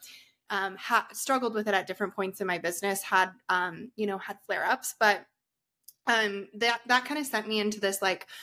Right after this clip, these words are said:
holistic healing journey. Um,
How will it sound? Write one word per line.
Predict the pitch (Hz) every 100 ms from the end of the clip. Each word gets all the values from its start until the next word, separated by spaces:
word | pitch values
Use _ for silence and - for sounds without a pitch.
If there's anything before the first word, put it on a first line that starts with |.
| - -
holistic | 226 226 214 214 - 214 202
healing | - - 202 202 196 190 185 214
journey. | 196 196 185 190 220 254 254 - - - -
Um, | 226 214 202 208 196